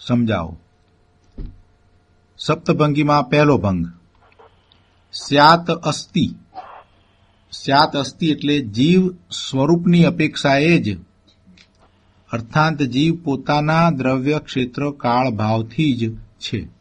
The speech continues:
સ્યાત અસ્તિ જ એટલે કે કોઈ અપેક્ષા, સ્યાત શબ્દ મૂક્યો છે એટલે કે કોઈ અપેક્ષાએ. એ અસ્તિ છે. અસ્તિ છે એટલે એનું હોવાપણું છે.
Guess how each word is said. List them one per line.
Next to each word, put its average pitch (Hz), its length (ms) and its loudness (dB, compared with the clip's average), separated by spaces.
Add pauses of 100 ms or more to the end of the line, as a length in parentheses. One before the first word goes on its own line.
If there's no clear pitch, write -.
(300)
સ્યાત 147 380 2
અસ્તિ 147 500 -4
જ 127 140 -2 (1200)
એટલે - 240 -6
કે - 280 -6
કોઈ 165 480 -2
અપેક્ષા, 151 360 0
સ્યાત 156 480 0
શબ્દ 165 320 -2
મૂક્યો 170 380 2
છે 165 300 -2 (100)
એટલે 143 320 -6
કે 160 140 -6
કોઈ 151 380 -2
અપેક્ષાએ. 117 840 -4 (1300)
એ 147 160 2
અસ્તિ 139 540 0
છે. 85 380 -4 (1120)
અસ્તિ 135 340 -2
છે 165 140 0
એટલે 156 260 2
એનું 147 220 2
હોવાપણું 127 680 4
છે. 95 240 -8